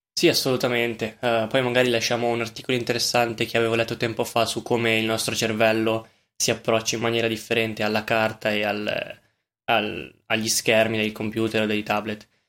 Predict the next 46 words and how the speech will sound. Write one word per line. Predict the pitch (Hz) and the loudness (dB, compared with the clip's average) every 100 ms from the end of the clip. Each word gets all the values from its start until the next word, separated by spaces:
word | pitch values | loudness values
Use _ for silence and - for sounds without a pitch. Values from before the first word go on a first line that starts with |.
| _ | _
Comunque, | - 165 190 151 | 2 4 4 2
per | 127 113 - | 2 -4 -8
un | - 139 | -4 0
ultimo | 147 147 143 | 0 2 0
appunto | - 139 139 127 | 0 -2 -2 0
a | |
te, | 120 120 | 0 2
Andre, | 113 113 113 - _ - - | 2 0 -6 -10 _ -18 -2
eh, | - 113 110 | 2 4 4
il | 117 | 4
fatto | - 135 135 | 2 2 2
che | 131 | 0
comunque, | 127 143 151 160 170 170 _ | 2 2 4 4 2 0 _
eh, | - 123 | 2 4
tu | 117 | 4
dici, | 127 120 127 | 0 0 2
è | |
vero, | 123 127 113 | 4 6 6
la | 110 | 2
comodità | 110 120 120 117 | 0 -2 0 0
di | 117 | -2
portare | 117 117 - 117 | -2 -2 2 2
libri, | 117 120 120 120 - | 2 2 2 0 0
eh, | 117 110 | 0 0
su | 110 | 2
iPad, | 117 110 110 120 117 127 - _ - | 2 2 2 0 0 -2 -6 _ 0
ma | 120 113 113 - | 2 4 2 0
proprio | 139 135 | 0 2
per | 139 | -2
questo, | 127 135 131 - 143 151 - | 0 0 0 0 0 0 -6
forse | - 117 117 | -4 -2 -4
ancora | 107 120 110 | 0 4 4
una | 110 | 4
volta, | 113 113 107 107 104 - _ | 4 4 4 0 0 -8 _
eh, | - | 0
a | 110 98 98 98 98 | 2 2 2 2 2
discapito | 107 104 123 113 107 | 0 2 2 0 -2
del | 113 | -2
fatto | 110 117 - 113 | 0 -2 -2 -2
che | 113 | -2
non | 107 113 | -2 -2
ci | 110 | -2
sono | 110 117 | -2 -4
prove, | 110 104 110 107 | 2 4 4 2
quindi, | - 101 - 101 _ | -6 -8 -8 -10 _
eh, | 87 - - - | -4 -4 -8 -12